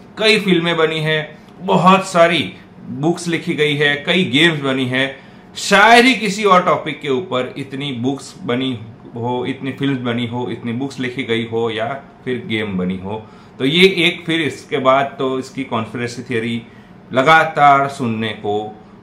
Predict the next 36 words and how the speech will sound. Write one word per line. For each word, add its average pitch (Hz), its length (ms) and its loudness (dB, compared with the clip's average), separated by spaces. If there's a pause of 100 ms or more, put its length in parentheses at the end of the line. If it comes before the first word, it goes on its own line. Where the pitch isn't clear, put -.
(100)
मिलने 120 320 2
लगी। 95 280 -4
अब 165 80 2
बरमूडा 214 340 8
ट्रायंगल 214 380 2
से 208 140 0
रिलेटेड 202 540 0
कुछ 220 200 -8
फेमस 185 440 -2
इंसिडेंट्स 151 540 -2
के 165 80 -2
बारे 135 260 0
में 131 120 -6
बात 113 240 2
करें 185 500 0
तो 165 240 -2
नाइनटीन 147 480 -2
फ़ोर्टी 156 440 -6
फ़ाइव 107 320 -2
में 110 180 -4
यूएस 160 360 0
नेवी 123 300 0
का - 420 -10 (440)
पांच 156 400 0
बॉम्बार्ड 117 520 0
विमान 107 300 -2
का 107 320 -8
एक 113 220 -6
रेगुलर 185 460 0
मिशन 160 340 -4
था 156 120 -2
जिसका 127 360 -2
नाम 120 260 -2
फ्लाइट 107 380 -4
नाइनटीन 117 580 -2
था। 139 460 -2